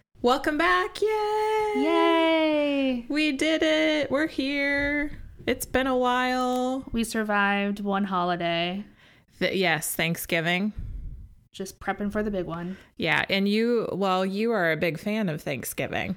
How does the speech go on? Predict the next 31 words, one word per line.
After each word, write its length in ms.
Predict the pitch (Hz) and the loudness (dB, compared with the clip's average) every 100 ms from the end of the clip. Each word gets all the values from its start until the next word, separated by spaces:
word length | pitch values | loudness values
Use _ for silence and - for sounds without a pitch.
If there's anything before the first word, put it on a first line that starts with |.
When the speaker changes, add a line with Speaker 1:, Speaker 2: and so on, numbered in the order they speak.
| - - | -8 -8
Speaker 2:
Thanksgiving 480 | - 233 - 233 233 | -4 -4 -2 0 0
is 80 | 190 | -2
my 140 | 175 | -6
favorite. 680 | - - 196 165 107 98 - | -8 -4 -2 -2 -4 -8 -2
Speaker 1:
Did 180 | 190 - | -2 -2
you, 120 | - | -4
so 260 | - 196 | 0 4
Speaker 2:
All 220 | 170 233 277 | 8 8 8
the 80 | |
food, 640 | 277 294 302 311 311 320 285 | 6 4 4 6 4 2 -4
none 240 | 208 175 | -6 -2
of 100 | 202 | -2
the 80 | 254 | -2
stress. 480 | 262 - - - - 180 | -4 -8 -12 -14 -6 0
Speaker 1:
I 120 | 180 | 2
was, 220 | 175 170 | 0 -4
let's 260 | 180 180 175 | -2 -2 -2
start 440 | - 180 170 170 - | -4 -2 0 -2 0
there. 380 | 175 165 170 202 | 2 2 2 0
How 320 | 202 170 180 | 0 0 0
was 420 | 202 214 - - - | 0 -2 -6 -12 -4
Thanksgiving? 880 | 202 190 208 - 175 156 170 285 - - | -2 -2 -4 -4 -2 -2 -2 -4 -12 -4
Speaker 2:
It 80 | 254 | 0
was 160 | 302 302 | 2 4
really 220 | 320 320 | 4 6
good. 400 | 392 427 - 208 - | 4 4 2 -4 -2
Speaker 1:
Yeah? 440 | 170 156 165 262 - - | 0 0 -2 -6 -12 -4
Speaker 2:
Yeah, 420 | 269 330 190 196 | 2 6 4 4
it 120 | 226 226 | 0 2
was, 360 | 226 226 220 | 4 2 0
um, 440 | 226 220 220 214 | -2 0 0 0